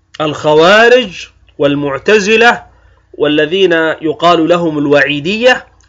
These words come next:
أنكروا هذه الشفاعة ولم يؤمنوا بها، وتمسكوا بالنصوص التي مرت معنا في نفي الشفاعة: "ما للظالمين من حميم ولا شفيع يطاع،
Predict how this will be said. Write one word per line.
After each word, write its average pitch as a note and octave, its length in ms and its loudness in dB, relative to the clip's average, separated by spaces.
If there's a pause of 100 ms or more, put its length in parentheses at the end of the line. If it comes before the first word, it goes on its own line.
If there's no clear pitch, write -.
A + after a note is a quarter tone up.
أنكروا F3+ 420 0
هذه C#3 280 -6
الشفاعة A#2 600 -10 (600)
ولم A3 280 0
يؤمنوا D#3+ 380 -2
بها، B2+ 340 -10 (960)
وتمسكوا A#3 960 -2
بالنصوص A3 540 -6
التي G#3 340 -6
مرت A3 360 -4
معنا G#3 420 -2
في F#3+ 200 -4
نفي G#3+ 240 -6
الشفاعة: E3+ 760 -2 (580)
"ما F3+ 200 2
للظالمين D#3 800 0
من C#3 120 -6
حميم D3 480 -6
ولا C#3 200 -4
شفيع C#3 420 -8
يطاع، C#3 640 -2